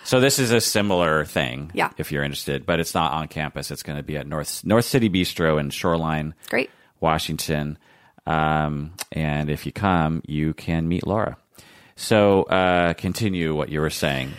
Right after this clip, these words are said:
Speaker 1: about webs-, or no, uh, what do you call your practice? What's your,
Speaker 2: Yeah.
Speaker 1: what's your advice?
Speaker 2: So my advice is to the, the, make it as simple as you can,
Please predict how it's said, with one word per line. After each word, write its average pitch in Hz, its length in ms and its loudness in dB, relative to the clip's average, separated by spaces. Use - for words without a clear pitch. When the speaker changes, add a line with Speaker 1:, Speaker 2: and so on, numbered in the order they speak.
Speaker 1:
about 76 380 0
webs-, 90 480 2
or 90 140 4
no, 78 240 0
uh, 76 240 -2
what 92 160 2
do 101 40 4
you 95 120 4
call 87 240 2
your 71 140 -2
practice? - 540 -6
What's - 140 2
your, 285 80 4
Speaker 2:
Yeah. 190 240 2
Speaker 1:
what's 165 140 -2
your - 100 0
advice? 127 460 -6
Speaker 2:
So 240 520 4
my 254 180 4
advice 254 440 4
is 240 280 0
to 226 520 4
the, 220 200 2
the, 214 460 2
make 226 240 -2
it 220 100 2
as 196 360 0
simple 262 400 4
as 214 200 2
you 214 80 -8
can, 214 460 -6